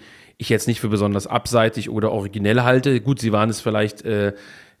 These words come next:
zu ihrer Zeit, als sie formuliert wurden, waren sie sicherlich, äh, gewisse Vorreitergedanken eventuell sogar, sind Dinge, die wir heute in der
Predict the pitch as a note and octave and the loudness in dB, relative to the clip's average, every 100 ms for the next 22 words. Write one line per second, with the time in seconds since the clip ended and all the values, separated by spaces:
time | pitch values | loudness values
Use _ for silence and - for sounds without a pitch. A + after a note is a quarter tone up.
0 | - - A#2 G#2+ G2+ G2 - A2 B2+ B2+ | -20 -16 -10 -8 -8 -10 -2 -2 0 -4
1 | G#2 - G#2 G#2 G#2+ G#2+ A#2 A2+ A2+ G2 | -8 -8 -6 -2 0 0 0 0 0 0
2 | G#2 G#2+ G#2+ G2+ - - - - A2+ A2 | -2 -2 -4 -6 -8 -16 -16 -10 -8 0
3 | A#2 G#2 G#2 - G#2+ G#2+ G#2+ - C3 C3 | 0 0 -4 -8 -10 -8 -10 -12 -10 -6
4 | A2+ A2+ G#2+ - - - A#2+ B2 B2 B2 | -6 -4 -4 -6 -12 -2 2 4 4 2
5 | C3 B2 A#2 C3 C3 C3 B2 B2+ B2+ A#2 | 2 0 0 0 0 0 0 0 -2 0
6 | B2 A#2+ A#2 - - - A2+ A2 - B2 | 2 2 0 -6 -20 -8 -6 -2 4 4
7 | A#2 A#2 A2 G#2 A2 A#2 A2+ A2 G#2+ G2 | 4 4 2 4 4 4 0 2 2 0